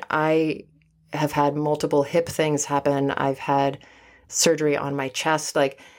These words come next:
all of these things have helped me so much with my understa-, I've had frozen shoulder. They've all helped me better understand what the person in front of me is going through. So I'm not here saying, "Well,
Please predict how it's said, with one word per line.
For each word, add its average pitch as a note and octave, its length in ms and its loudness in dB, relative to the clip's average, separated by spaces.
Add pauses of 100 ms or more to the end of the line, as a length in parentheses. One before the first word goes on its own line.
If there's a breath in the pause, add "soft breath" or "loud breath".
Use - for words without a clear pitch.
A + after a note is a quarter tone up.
(300 loud breath)
all F#3 220 4
of F3 80 2
these D3 220 -2
things C3+ 420 -4
have C3+ 400 -4
helped C#3+ 300 -2
me - 100 0
so D#3+ 320 2
much B2+ 260 -2
with C#3 140 -2
my C#3 180 0
understa-, C#3+ 420 0
I've C#3 100 -4
had A#2+ 120 -6
frozen - 340 -4
shoulder. E3 420 2 (280 loud breath)
They've F3+ 140 2
all G3+ 160 4
helped F#3 340 -4
me D#3+ 520 -2
better D#3 320 2
understand C#3+ 800 -2
what D#3 140 2
the D3+ 60 0
person D3+ 300 -2
in C#3+ 100 2
front C#3+ 220 -2
of C3+ 60 -2
me C3+ 140 0
is B2+ 120 0
going B2+ 320 0
through. - 300 -4 (400 loud breath)
So - 420 2
I'm D#3+ 120 -2
not F#3 200 2
here D#3+ 260 0
saying, C#3+ 440 -2
"Well, F#3+ 320 2